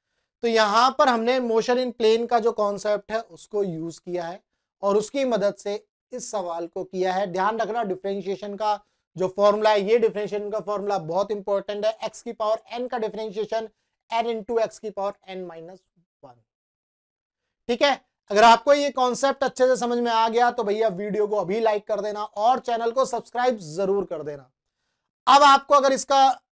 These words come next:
अगर आपको इसका पीडीएफ़ चाहिए तो आप वेबसाइट विजिट कर सकते हैं डब्ल्यू डब्ल्यू डब्ल्यू डॉट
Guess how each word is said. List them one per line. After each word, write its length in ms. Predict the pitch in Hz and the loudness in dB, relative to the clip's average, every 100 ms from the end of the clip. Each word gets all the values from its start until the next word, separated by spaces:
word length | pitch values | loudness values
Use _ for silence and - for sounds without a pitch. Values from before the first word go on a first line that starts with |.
| _ | _
अगर 240 | 220 226 254 | 0 2 4
आपको 320 | 247 247 262 | 4 4 0
इसका 220 | 247 254 | 0 -2
पीडीएफ़ 380 | 254 233 240 247 | -2 0 2 2
चाहिए 220 | 240 240 | 2 0
तो 80 | 247 | 2
आप 100 | 220 | 0
वेबसाइट 440 | 214 208 240 247 | 0 -2 -2 -2
विजिट 240 | 226 233 226 | -2 -4 -2
कर 140 | 226 | -4
सकते 280 | 196 208 226 | -4 -6 -4
हैं 180 | 226 202 | -2 -2
डब्ल्यू 240 | 202 226 | -4 -2
डब्ल्यू 300 | 202 196 190 | -2 -2 -2
डब्ल्यू 320 | 180 214 226 | -2 -2 -2
डॉट 240 | 196 180 | -4 -4